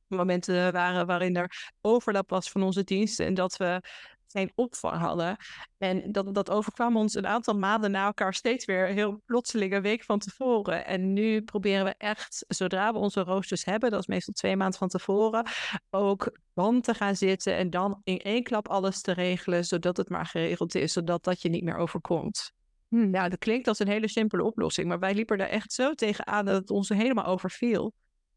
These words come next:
Speaker 2: Ja.
Speaker 1: Eh, dat er een probleem was in <laughs> onze roosters. Ja, en wat ik ook wel heb gehad, wat voor mij echt niet werkte, is dat wij allebei nachtdiensten hadden. En die hebben we toen ook gedaan.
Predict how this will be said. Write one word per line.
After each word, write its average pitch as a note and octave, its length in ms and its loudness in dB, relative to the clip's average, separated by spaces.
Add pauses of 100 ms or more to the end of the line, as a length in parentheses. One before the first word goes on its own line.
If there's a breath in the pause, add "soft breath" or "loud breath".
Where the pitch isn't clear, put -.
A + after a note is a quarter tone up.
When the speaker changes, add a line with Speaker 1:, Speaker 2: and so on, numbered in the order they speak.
(140)
Speaker 2:
Ja. F#3 440 0
Speaker 1:
Eh, - 60 -6 (240)
dat G3 240 -2
er F3 60 2
een D#3+ 60 2
probleem F#3 380 0
was F3+ 220 0
in G#3 280 2 (400)
<laughs> B3+ 100 -8
onze A#3 340 2
roosters. G#3+ 580 0 (400 loud breath)
Ja, F#3+ 320 2
en G3 160 -2
wat G#3 140 0
ik G#3+ 140 -2
ook A3+ 160 0
wel A#3 120 2
heb G#3+ 160 0
gehad, G3+ 320 -2
wat - 180 -2
voor G3 140 -2
mij F#3+ 260 -2
echt A#3 240 -2
niet G#3 180 -2
werkte, G3 420 0
is F3+ 260 -2 (360 loud breath)
dat F#3 240 0
wij F3+ 300 0
allebei F#3 300 0
nachtdiensten G#3 580 -2
hadden. G3+ 240 2
En G#3 120 4
die F3+ 80 2
hebben E3 420 0
we - 80 -8
toen F3+ 360 -2
ook - 300 -4
gedaan. F3+ 460 0